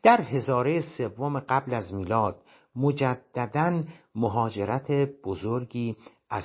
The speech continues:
سوی سامی‌ها صورت می‌گیرد، با این تفاوت که سامی‌ها این بار از مسیر هلال خصیب در شمال عراق امروزی و از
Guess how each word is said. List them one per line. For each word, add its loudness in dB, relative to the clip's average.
سوی 2
سامی‌ها -2
صورت -6
می‌گیرد، -8
با 8
این 2
تفاوت 2
که 0
سامی‌ها 0
این -4
بار 6
از -4
مسیر 0
هلال 2
خصیب -4
در 4
شمال 0
عراق 2
امروزی -6
و 0
از 0